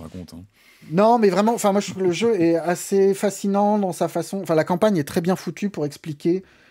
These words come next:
Speaker 2: ces différentes mécaniques. On commence vraiment par de la gestion de ressources,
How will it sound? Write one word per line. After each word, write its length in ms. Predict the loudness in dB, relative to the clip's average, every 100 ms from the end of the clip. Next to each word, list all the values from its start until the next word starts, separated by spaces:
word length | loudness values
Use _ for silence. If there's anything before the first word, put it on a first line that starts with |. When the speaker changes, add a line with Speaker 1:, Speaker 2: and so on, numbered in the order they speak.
| _ _ _ -20
Speaker 2:
ces 240 | -4 -2
différentes 680 | -2 -4 -2 0 0 0 -4
mécaniques. 680 | -4 0 0 -2 -6 -20 _ _
On 120 | -10 -2
commence 320 | 0 0 0
vraiment 380 | 2 2 2 0
par 160 | 0
de 40 | 0
la 100 | 0
gestion 400 | -2 -8 -6 -4
de 60 | -2
ressources, 720 | -2 -4 -6 -8 -18 -20